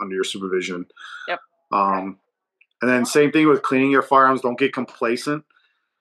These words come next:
Speaker 1: I think, you know, I've been pretty good with that. Like, my fear is also people get complacent with guns. They've owned guns for five, six years. I have some family members that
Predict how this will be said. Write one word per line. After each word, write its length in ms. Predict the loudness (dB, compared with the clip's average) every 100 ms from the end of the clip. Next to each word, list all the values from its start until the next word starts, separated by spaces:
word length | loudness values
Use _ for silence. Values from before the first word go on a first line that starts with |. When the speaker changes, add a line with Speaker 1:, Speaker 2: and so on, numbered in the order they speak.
| _ _ -10
Speaker 1:
I 60 |
think, 260 | -2 0 0 _ _ -6
you 160 | -2
know, 400 | 0 0 -2 -6 _ _ _ -6
I've 80 | -2
been 160 | -2 0
pretty 200 | 0 2
good 200 | 0 2
with 160 | 2
that. 340 | 4 4 4 0
Like, 240 | -4 -6 _ _ _ _ _ _ _
my 200 | 0 0
fear 340 | 0 2 4 4
is 120 | 2
also 260 | 0 -2 -6
people 320 | -8 -4 -2
get 220 | -2 -4
complacent 480 | -8 -4 -4 -2 -4
with 100 | 2
guns. 220 | 2 2
They've 160 | 0 -2
owned 180 | -4
guns 220 | -2 -2 -4
for 100 | -4
five, 300 | 2 2 2
six 260 | -6 -6
years. 380 | -2 0 0 2
I 60 | -2
have 80 |
some 160 | -2 -6
family 280 | -4 -4 0
members 440 | -2 2 0 0
that 120 | -2